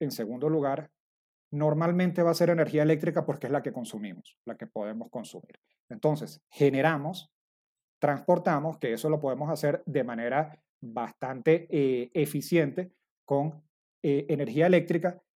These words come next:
pero al momento de almacenar es donde nos encontramos los grandes desafíos, ¿no? Porque hasta ahora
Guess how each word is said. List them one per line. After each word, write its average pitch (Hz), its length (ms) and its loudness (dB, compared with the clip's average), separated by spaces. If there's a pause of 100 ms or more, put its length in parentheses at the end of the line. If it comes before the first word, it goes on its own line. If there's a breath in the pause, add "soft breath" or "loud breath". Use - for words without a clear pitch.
pero 147 220 4
al 139 120 4
momento 147 420 0
de 190 60 6
almacenar 147 640 0
es 143 140 0
donde 147 260 0
nos 127 120 -4
encontramos 120 540 -4
los 135 140 -2
grandes 104 560 -10 (240)
desafíos, 107 720 -10
¿no? 101 140 -12
Porque - 420 -10 (560)
hasta 139 300 -4
ahora 139 480 0